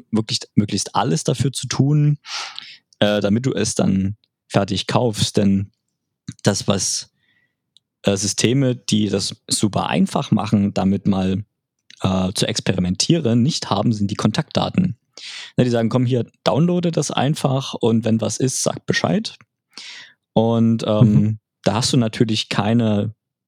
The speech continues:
Speaker 1: Möglichkeit, mit denjenigen, die das mal ausprobieren hab-, ausprobiert haben, in Kontakt zu treten. Gerade die, ähm,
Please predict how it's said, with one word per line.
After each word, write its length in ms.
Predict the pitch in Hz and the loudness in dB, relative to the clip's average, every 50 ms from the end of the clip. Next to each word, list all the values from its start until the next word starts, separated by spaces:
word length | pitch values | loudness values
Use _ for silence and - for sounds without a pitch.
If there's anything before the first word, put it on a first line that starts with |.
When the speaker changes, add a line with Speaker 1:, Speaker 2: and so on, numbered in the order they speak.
| _ _ _ _ _ _ _ _ | _ _ _ _ _ _ _ _
Speaker 1:
Möglichkeit, 840 | - 104 127 143 - 139 123 - - - 120 107 110 110 117 - - - | 2 2 2 2 0 -2 -4 -2 0 0 0 0 0 -2 -4 -8 -10 -4
mit 520 | - 104 104 101 101 - - - - - _ _ _ _ _ - | 0 0 0 0 0 -2 -4 -4 -4 -6 _ _ _ _ _ 2
denjenigen, 540 | 110 113 117 113 110 110 113 110 - 107 107 | 4 4 4 4 2 2 0 2 0 0 0
die 120 | - 117 | 0 0
das 180 | 110 107 107 - | 0 0 0 0
mal 100 | - - | 0 0
ausprobieren 540 | - 104 - - - 101 110 107 104 104 101 | 0 -2 -2 -2 -2 0 2 2 2 2 0
hab-, 280 | 107 98 98 - - - | 0 -2 -2 -4 -6 -2
ausprobiert 480 | - 107 113 - - - 110 104 - - | 0 0 0 0 -2 -2 -2 0 0 0
haben, 220 | 95 98 101 107 | -2 -2 0 0
in 160 | 95 98 98 - | 2 0 0 0
Kontakt 400 | - - - - - 147 - - | 0 -4 -2 -2 -2 -2 -2 0
zu 120 | - 123 | -2 -2
treten. 480 | 110 - - 95 92 90 - - 87 90 | -2 -2 -2 -2 0 0 0 0 0 0
Gerade 340 | - - 104 104 113 110 101 | -2 -2 0 0 0 0 -2
die, 400 | 110 113 110 117 123 127 127 120 - - - - - - - - - - - - _ - | 0 0 0 2 2 2 0 -2 -4 -6 -14 -14 -12 -12 -12 -14 -14 -18 -20 -10 _ -2
ähm, 520 | 98 104 101 104 104 104 101 101 104 107 | 0 2 2 4 4 4 4 2 0 -2